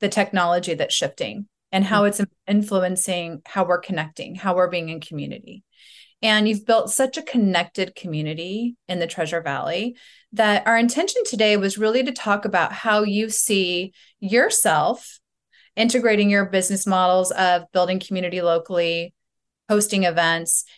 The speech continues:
Speaker 1: and how that's going to integrate into the new technology, and then how to actually create those in-person live connections in a heart-to-heart way. And so that's gonna be really the focus of our conversation today, because you've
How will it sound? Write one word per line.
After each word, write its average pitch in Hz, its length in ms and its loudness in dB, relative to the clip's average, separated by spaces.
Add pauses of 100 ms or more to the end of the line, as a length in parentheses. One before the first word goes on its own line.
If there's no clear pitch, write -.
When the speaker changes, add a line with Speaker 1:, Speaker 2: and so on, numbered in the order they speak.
(100)
Speaker 1:
and 208 100 2
how 247 220 0
that's 320 200 0
going 220 220 0
to 202 160 -2
integrate 196 360 0
into 185 180 -6
the 170 60 -8
new 165 120 -6
technology, 170 720 -4
and 196 100 2
then 196 100 2
how 226 380 0
to 269 100 0
actually 190 400 -2
create 196 600 -2
those 175 340 -2
in-person 170 1040 -4
live 151 420 -2 (120)
connections - 720 -8 (280)
in 165 120 -4
a 175 40 -2
heart-to-heart - 600 -8
way. 180 240 2
And 190 100 -8
so - 80 -4
that's 302 240 0
gonna 427 180 -4
be 220 260 -2
really 196 220 2
the 180 100 -4
focus 190 720 0
of 175 220 -2
our 156 540 0
conversation 165 640 -4
today, 233 320 0
because 208 360 -4
you've 185 220 -2